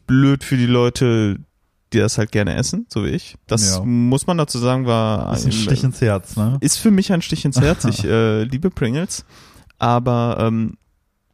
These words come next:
Speaker 1: mit Originals kannst du den Boden aufwischen. Das ist die langweiligste Sorte aller
Speaker 2: Ja.
Speaker 1: Zeiten. Äh, die finde ich richtig wack. Und die werde ich mir auch nicht holen.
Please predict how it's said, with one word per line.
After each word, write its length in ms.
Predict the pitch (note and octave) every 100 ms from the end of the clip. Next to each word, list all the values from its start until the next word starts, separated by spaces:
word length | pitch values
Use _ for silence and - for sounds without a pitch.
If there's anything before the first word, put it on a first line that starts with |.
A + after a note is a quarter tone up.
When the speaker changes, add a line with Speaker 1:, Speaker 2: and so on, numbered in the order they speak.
| _ _ _ _ _ _ - - -
Speaker 1:
mit 260 | A2+ C#3 -
Originals 540 | C#3 D#3 F3 F3 E3+
kannst 220 | E3 D#3
du 60 | D3+
den 60 | C#3+
Boden 220 | D3 A2
aufwischen. 380 | G#2+ A#2 - A2
Das 200 | A2 -
ist 100 | -
die 40 |
langweiligste 880 | B2+ C#3+ C#3+ C#3+ C#3+ - C3+ C3 C3
Sorte 280 | B2+ C3 C#3
aller 180 | A2 G#2
Speaker 2:
Ja. 40 |
Speaker 1:
Zeiten. 460 | F#2+ C3 D3 - D#3
Äh, 200 | C#3+ C#3 -
die 60 | C3+
finde 180 | - C3+
ich 100 | -
richtig 240 | - B2
wack. 280 | A2 - - - - - _
Und 140 | A#2+
die 60 | B2+
werde 120 | B2
ich 80 | A#2+
mir 100 | B2+
auch 60 | A#2+
nicht 160 | B2+
holen. 180 | G#2+ G2+